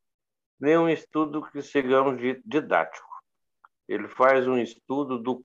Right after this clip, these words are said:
coração das pessoas, para que elas possam simplesmente transcender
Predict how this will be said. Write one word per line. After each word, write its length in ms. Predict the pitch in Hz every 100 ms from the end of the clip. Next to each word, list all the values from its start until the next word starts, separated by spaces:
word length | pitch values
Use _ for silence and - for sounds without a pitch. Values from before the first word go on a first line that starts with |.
| -
coração 840 | 170 196 180 131 - - 147 160
das 200 | 143 131
pessoas, 480 | 131 123 - - - _ _ _ _ _ _ _
para 240 | 107 113
que 140 | 117 123
elas 320 | 123 117 117
possam 360 | 117 117 117 107
simplesmente 840 | - 127 117 117 113 117 110 113 - _ _ _ _ _
transcender 840 | 180 226 247 247 202 156 110 90